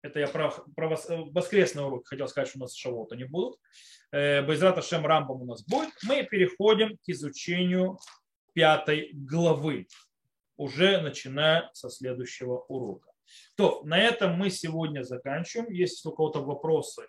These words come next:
я готов на них ответить. Давайте, наверное, сначала запись выключу, то есть мы за-, то есть запись остановим. На этом, э,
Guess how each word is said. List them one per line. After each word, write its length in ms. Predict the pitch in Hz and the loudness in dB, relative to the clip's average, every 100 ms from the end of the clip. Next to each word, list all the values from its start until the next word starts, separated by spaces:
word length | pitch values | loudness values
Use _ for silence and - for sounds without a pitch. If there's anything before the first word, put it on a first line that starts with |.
| - | -10
я 180 | 139 131 | -8 -6
готов 420 | 123 - 120 - | -6 -6 -10 -10
на 80 | 123 | -14
них 200 | 117 113 | -14 -18
ответить. 680 | - 113 113 185 220 - _ _ _ _ _ _ - - - _ _ _ _ _ _ _ _ _ _ _ _ _ _ | -20 -18 -8 -6 -6 -12 _ _ _ _ _ _ -4 -4 -6 _ _ _ _ _ _ _ _ _ _ _ _ _ _
Давайте, 320 | 156 185 180 | 4 4 4
наверное, 240 | 165 151 135 | 2 -2 -6
сначала 360 | 147 160 143 | -6 -2 -2
запись 400 | 151 139 131 - | -2 -4 -6 -12
выключу, 500 | 127 120 131 135 220 | -8 -8 -8 -10 -8
то 100 | 202 | -8
есть 120 | 147 | -10
мы 120 | 143 127 | -10 -12
за-, 120 | 143 | -12
то 280 | - - 139 | -14 -12 -6
есть 100 | 131 | -2
запись 300 | 151 - - | -4 -6 -16
остановим. 520 | - 135 190 269 - _ _ _ _ _ _ _ _ - - - _ _ _ | -14 -4 -2 -2 -6 _ _ _ _ _ _ _ _ -4 -4 -6 _ _ _
На 140 | 160 | 2
этом, 400 | 170 160 156 151 | 4 4 0 -2
э, 640 | 147 143 135 135 127 127 | -2 -2 -2 -2 -2 -2